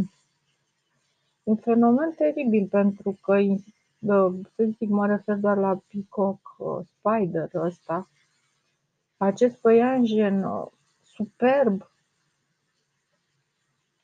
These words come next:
uh, trebuie să-și folosească splendoarea pentru a cuceri o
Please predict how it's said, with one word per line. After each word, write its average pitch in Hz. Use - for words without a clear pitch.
uh, 185
trebuie 262
să-și -
folosească 196
splendoarea 208
pentru 196
a 185
cuceri 180
o 196